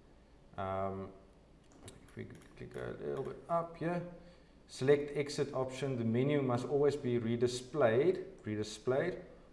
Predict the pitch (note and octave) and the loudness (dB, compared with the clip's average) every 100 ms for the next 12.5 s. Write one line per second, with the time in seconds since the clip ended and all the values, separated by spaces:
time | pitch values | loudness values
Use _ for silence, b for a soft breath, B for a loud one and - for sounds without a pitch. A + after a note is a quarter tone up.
0 | - A#2+ A2+ A2 A#2 C3+ C3 - C3+ C3+ | -4 0 2 4 4 4 0 -4 -4 -4
1 | B2+ A#2+ A#2+ C#3+ C#3 C3 G#2+ A2 A#2+ - | -2 -4 4 4 6 4 2 0 -2 -2
2 | A2 A2 - - - - - A#2+ - - | -2 -2 -6 -6 -8 -12 -6 -6 -6 -10
3 | E2 - B2+ A#2 A2+ B B B B - | -12 -4 0 2 0 B B B B -14
4 | A2 - B2 A#2 A#2+ G2+ G2 A2+ A#2 A2+ | -12 0 2 4 4 2 0 0 0 4
5 | A#2+ A2+ F2+ F2+ - A#2+ D#3 - D3+ D3 | 4 4 2 -2 -4 2 2 2 -4 -4
6 | D3 C#3 B2 - A#2 B2+ B2 A#2+ A2+ - | 2 2 2 -4 -6 -2 -2 -2 -6 -6
7 | - C#3 D#3+ - - B2 B2 B2+ B2 A2+ | -6 -4 -4 -10 -6 -2 -2 0 0 0
8 | A2 - - E3 D#3+ - G#2 G#2+ A2 A2 | 0 -2 -6 -4 -4 -6 -2 2 4 2
9 | - B B B B B - - D#3 D#3 | -10 B B B B B -18 0 2 2
10 | D3 - C3+ F3+ G#3+ - - - - B | -2 -4 -4 -4 -6 -12 -20 -20 -20 B
11 | B B B B B B - C3 C3 B2+ | B B B B B B -10 -2 -2 -2
12 | - - G3 E3+ F3 | -2 10 10 10 4